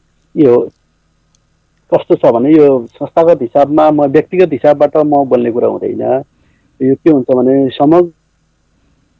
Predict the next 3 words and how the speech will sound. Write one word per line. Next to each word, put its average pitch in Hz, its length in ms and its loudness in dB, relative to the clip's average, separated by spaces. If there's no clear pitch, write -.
मित्रहरूको 151 640 0
चाहिँ 170 440 -2
सुझाव 165 400 2